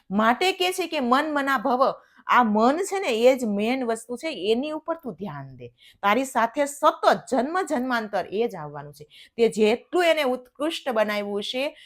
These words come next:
તેટલું તારું જીવન ઉત્કૃષ્ટ, શ્રેષ્ઠ. શ્રેષ્ઠતા તો બધાને જોઈએ છે, પણ એના માટે આપણે પ્રયત્ન કેટલો કર્યો,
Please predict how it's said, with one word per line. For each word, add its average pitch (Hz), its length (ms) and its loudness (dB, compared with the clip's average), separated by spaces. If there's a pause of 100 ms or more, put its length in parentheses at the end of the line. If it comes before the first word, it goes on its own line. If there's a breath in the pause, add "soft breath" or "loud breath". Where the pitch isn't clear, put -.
(140 loud breath)
તેટલું 247 320 2
તારું 180 300 -2
જીવન 165 320 -6 (440)
ઉત્કૃષ્ટ, - 640 -12 (840)
શ્રેષ્ઠ. - 420 0 (1600 soft breath)
શ્રેષ્ઠતા 220 540 -2
તો 233 160 -4
બધાને 220 480 -4
જોઈએ 147 320 -8
છે, 139 140 -16
પણ 147 180 -14
એના 175 200 -10
માટે 202 220 -12
આપણે 190 240 -10
પ્રયત્ન 180 420 -10
કેટલો 160 320 -14
કર્યો, 123 280 -20